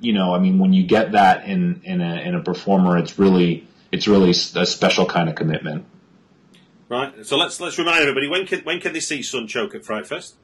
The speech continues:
Speaker 1: Uh, Sunchoke's gonna be screening. Uh, it's the European premiere, um, and that's Saturday, nine P M on the, uh, Discovery screen. It's a Splice Discovery screen at the View.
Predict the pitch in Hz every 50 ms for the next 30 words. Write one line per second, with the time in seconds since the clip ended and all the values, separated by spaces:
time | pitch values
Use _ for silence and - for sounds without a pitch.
0 | _ _ _ _ - - - - - - - 120 120 117 113 110 110 110 110 98
1 | 101 - 156 156 165 160 175 170 165 - - 156 139 135 - - - 160 156 156
2 | 160 160 160 165 156 - 113 110 107 - - - 107 95 104 135 147 147 151 -
3 | 165 156 156 151 147 147 - 131 123 123 120 117 120 131 151 156 - - 110 110
4 | 107 104 104 104 104 113 113 110 - - - - - 120 127 127 131 131 131 135
5 | 139 143 - - 110 110 110 117 117 110 - - 107 107 107 107 104 101 98 98
6 | - 95 90 92 92 90 90 87 87 90 87 87 85 85 85 82 78 - - 95
7 | 90 - 95 - - - - 117 110 101 101 104 104 98 - - - 110 101 95
8 | 90 85 87 - - - - 120 120 110 104 98 - - 87 - - - 87 80
9 | 78 78 76 - - 71 65 65 65 62 - - _ _ _ - - - - -
10 | 90 80 - 82 78 71 - -